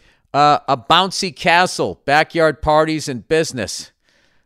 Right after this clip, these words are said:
Ah, God, those snot-nosed kids fucking sloppering all over the things, you know. You know there's gonna be that one kid who's, like, twice the size for his fucking age, either 'cause his kids are, you know, his parents are overfeeding him,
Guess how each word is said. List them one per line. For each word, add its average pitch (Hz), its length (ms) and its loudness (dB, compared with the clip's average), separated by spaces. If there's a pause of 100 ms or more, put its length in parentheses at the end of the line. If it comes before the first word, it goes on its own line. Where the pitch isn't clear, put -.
(160)
Ah, 147 460 0
God, 147 240 -2
those 92 160 -8
snot-nosed 143 720 -6
kids 151 360 -6
fucking 135 440 -8
sloppering 135 840 -6
all 139 220 -2
over 139 100 -6
the 135 100 -6
things, 143 400 -10
you 131 80 -12
know. 143 220 -6
You 143 140 -8
know 165 120 0
there's 151 140 -4
gonna 143 160 -8
be 135 120 -6
that 123 180 0
one 131 220 -4
kid 131 200 -6
who's, 110 160 -10
like, 120 160 -6
twice 123 400 -4
the 123 80 -10
size 120 420 -4
for - 120 -14
his 110 120 -10
fucking 117 380 -8
age, 120 320 -8 (320)
either 135 180 -6
'cause 123 180 -6
his 110 120 -8
kids 117 300 -6
are, 120 180 -8
you 120 80 -6
know, 104 220 -6 (240)
his - 180 -12
parents 131 420 -6
are 131 60 -6
overfeeding 120 1200 -8
him, 139 180 -8